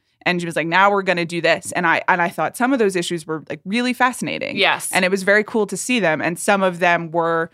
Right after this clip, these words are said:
Speaker 1: "Now it's my day to talk about, you know, the importance of family." And I actually don't mean to demean that, because it does seem that her family is very important to her. But I thought kind of the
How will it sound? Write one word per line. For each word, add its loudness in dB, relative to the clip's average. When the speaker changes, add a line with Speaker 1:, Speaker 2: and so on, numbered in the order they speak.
Speaker 1:
"Now 4
it's -4
my 2
day 0
to -12
talk -2
about, -2
you -6
know, -4
the -4
importance -6
of -4
family." -6
And 2
I 4
actually 2
don't 2
mean 0
to 0
demean 0
that, 4
because 0
it 2
does 4
seem -2
that 2
her -2
family 4
is -2
very 4
important 0
to -6
her. -2
But 2
I 4
thought 0
kind -4
of -8
the -2